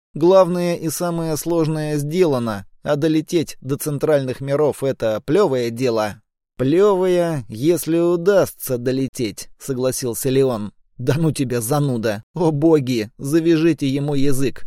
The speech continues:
чтобы этот глупый мальчишка не накликал на нас беду", шутовски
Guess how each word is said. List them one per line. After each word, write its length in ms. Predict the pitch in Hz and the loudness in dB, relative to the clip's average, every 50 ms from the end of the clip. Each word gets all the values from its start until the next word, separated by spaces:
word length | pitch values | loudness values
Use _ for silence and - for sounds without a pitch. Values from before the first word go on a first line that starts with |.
| - - | 2 2
чтобы 380 | - - - 135 123 131 131 | 2 2 2 0 0 2 0
этот 240 | 135 131 135 135 127 | 0 0 0 -2 -2
глупый 380 | 123 139 147 143 - - 135 127 | 0 0 0 0 0 0 -2 -2
мальчишка 720 | 131 131 135 139 127 - - 165 143 - - 117 104 90 - - | 0 0 -2 -2 -2 -2 -2 -2 -2 -2 -4 -8 -8 -8 -8 -6
не 160 | 131 147 156 | -6 -4 -4
накликал 580 | 156 151 151 - - 160 160 143 - 147 143 143 | -4 -4 -4 -2 0 0 0 0 0 0 0 0
на 140 | 147 151 | 0 -4
нас 240 | 147 143 131 120 117 | -4 -4 -4 -6 -4
беду", 440 | 120 127 151 139 123 110 95 92 92 _ _ _ _ _ | -2 -2 -2 0 0 -2 -2 -4 -8 _ _ _ _ _
шутовски 720 | - - 135 110 - 123 117 - - - 143 135 123 120 | -12 -12 -8 -4 -4 -4 -4 -4 -8 -4 -4 -2 -2 -4